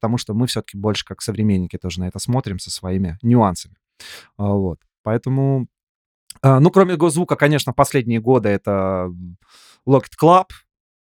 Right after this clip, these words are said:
понятное дело, это вот, э, явление мирового уровня.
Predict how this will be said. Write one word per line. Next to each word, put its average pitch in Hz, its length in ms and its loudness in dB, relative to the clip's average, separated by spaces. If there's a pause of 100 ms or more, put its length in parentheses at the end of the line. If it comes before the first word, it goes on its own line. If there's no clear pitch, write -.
(140)
понятное 120 440 0
дело, 104 280 2
это 113 180 0
вот, 120 260 -2
э, 123 120 2
явление 127 380 4
мирового 123 360 4 (100)
уровня. 104 420 -4